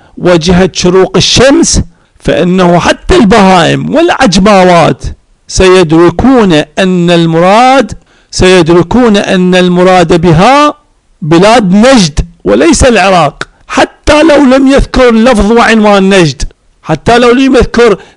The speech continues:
لفظ وعنوان نجدنا، وإنما جعل المشرق وشروق الشمس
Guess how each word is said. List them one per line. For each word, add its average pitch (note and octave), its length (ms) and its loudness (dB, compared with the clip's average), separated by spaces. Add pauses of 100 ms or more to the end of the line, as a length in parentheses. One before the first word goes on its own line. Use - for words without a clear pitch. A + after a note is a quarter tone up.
لفظ G#3+ 280 -2
وعنوان G#3+ 680 0
نجدنا، F3+ 580 0
وإنما G3+ 680 -2
جعل G#3+ 380 -2
المشرق G#3 640 0
وشروق G3 540 -2
الشمس B3 640 -2